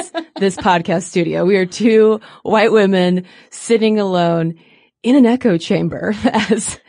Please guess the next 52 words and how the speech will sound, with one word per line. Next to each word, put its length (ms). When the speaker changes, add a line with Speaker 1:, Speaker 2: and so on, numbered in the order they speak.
Speaker 2:
figuratively 1000
Speaker 1:
Yeah, 300
I 80
Speaker 2:
as 40
Speaker 1:
mean, 120
Speaker 2:
it 40
can 120
Speaker 1:
the, 40
Speaker 2:
get. 240
Speaker 1:
the 200
Speaker 2:
Although 160
I 20
Speaker 1:
s- 60
Speaker 2:
guess 160
the 80
sound 360
dampening 680
Speaker 1:
Yeah, 420
it 40
reduces, 300
Speaker 2:
stops 160
the 140
echo. 460
Speaker 1:
s-, 120
reduces 380
the 140
echo, 320
but 160
we, 160
we 180
do 160
have, 180
like, 140
a 100
fish 380
tank 540
window 520
to 160
our 100
producer, 480
Noel. 480
So, 520
hey, 280
Speaker 2:
So, 180
Speaker 1:
he's, 100
Speaker 2:
yeah, 180
so 360
Speaker 1:
he's 160
grinning 360
at 120
us. 220
Speaker 2:
so, 260